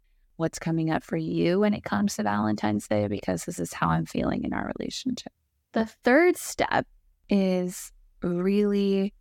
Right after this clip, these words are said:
getting to a place of talking through it and as you guys are talking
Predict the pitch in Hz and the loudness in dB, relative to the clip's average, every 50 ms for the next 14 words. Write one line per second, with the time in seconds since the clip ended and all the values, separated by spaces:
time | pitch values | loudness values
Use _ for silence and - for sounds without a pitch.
0 | _ _ _ - - 190 - 202 196 202 208 202 202 - - 208 185 180 165 - | _ _ _ -14 -4 0 2 2 2 2 2 0 0 -2 0 0 2 0 0 -2
1 | - - 175 170 165 165 165 165 - - 175 170 - - - 190 190 - - 240 | -6 -4 -2 0 0 0 -2 -2 -2 -4 -4 -4 -4 -4 -2 -2 -2 -2 -2 -2
2 | 247 247 247 - 180 175 170 170 185 226 - _ _ _ _ _ - - - - | -2 0 0 0 0 2 2 0 0 -2 -6 _ _ _ _ _ -20 -8 -2 0
3 | 190 185 180 175 175 - - - 196 196 202 - - 226 208 196 185 - 175 175 | 0 2 2 0 -2 -4 -4 -2 -2 -2 0 0 2 2 2 2 2 0 -2 -2
4 | - - 185 170 165 - 180 170 165 | -2 -2 -4 -4 -2 -2 -4 -4 -4